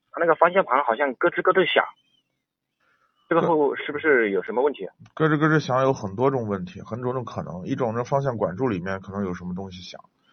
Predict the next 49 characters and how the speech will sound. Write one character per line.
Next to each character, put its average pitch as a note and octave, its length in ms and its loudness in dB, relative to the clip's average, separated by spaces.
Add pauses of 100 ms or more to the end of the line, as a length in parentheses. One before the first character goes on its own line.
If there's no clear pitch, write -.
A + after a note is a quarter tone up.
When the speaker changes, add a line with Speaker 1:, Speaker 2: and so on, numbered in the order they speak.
(240)
Speaker 2:
另 C3+ 160 -2
外 D3 140 8
呢， E3 160 6
Speaker 1:
他， A2+ 80 2
他 G#3 40 8
是 G#3+ 140 4
试-， - 220 -2 (340)
我 C#3 100 12
就 F#3+ 120 10
是 F#3+ 160 2
那 G3+ 100 8
个 F3 100 6
试 - 200 -2
驾 G3+ 160 10
车， A#2 260 0
试 - 160 -10
驾 E3+ 120 8
车 D3 280 4
就 D#3 100 -6
是 C3+ 380 0
咯 D#3 80 6
吱 D3+ 140 0
咯 E3 100 6
吱 E3 80 0
的 D#3 80 0
响， F2 300 2
然 A2 100 0
后 D#3+ 160 2
那 D3+ 80 4
个 B2 400 8
他 B2+ 80 -6
们 D3+ 160 -4
销 - 140 4
售 F#3 100 0
员 B2 220 4
说 C#3+ 180 4
这 E3 100 -2
个 D#3 120 4
是 C3 260 0
正 F#3 160 2
常 G2 160 -2
的， F2+ 100 0
他 A2+ 120 -10
说 A#2 240 0
这 - 100 -12
个 C#3 60 2
车 C#3 140 -4
都 E3+ 260 4
是， D3 320 4